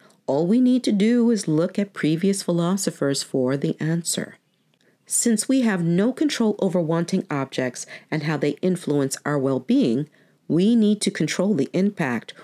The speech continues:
or minimize how those objects influence us. What we need to understand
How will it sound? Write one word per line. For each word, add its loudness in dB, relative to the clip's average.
or 2
minimize 0
how -2
those 0
objects -4
influence -2
us. -4
What -4
we 2
need 2
to -4
understand -2